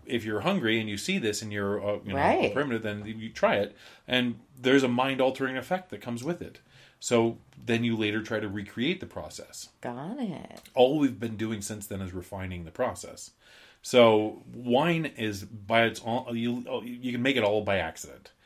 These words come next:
Speaker 2: Right.
Speaker 1: The entire thing is, or, or divine intervention. It's a, it's a plan by God.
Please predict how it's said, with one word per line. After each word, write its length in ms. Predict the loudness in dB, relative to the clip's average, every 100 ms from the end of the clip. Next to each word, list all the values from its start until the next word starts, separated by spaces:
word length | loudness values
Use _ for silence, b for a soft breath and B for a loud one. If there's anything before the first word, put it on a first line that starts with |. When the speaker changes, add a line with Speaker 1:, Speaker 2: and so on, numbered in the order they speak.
| b b b
Speaker 2:
Right. 200 | 2 2
Speaker 1:
The 60 |
entire 280 | 4 6 8
thing 200 | 6 2
is, 120 | 2 0
or, 140 | -2 2
or 140 | 2
divine 360 | 2 2 2 0
intervention. 520 | -4 -2 -4 -4 -10
It's 120 | -8
a, 140 | -8
it's 140 | -6 -8
a 20 |
plan 300 | -4 -2 2
by 160 | 2 2
God. 340 | 2 -2 -6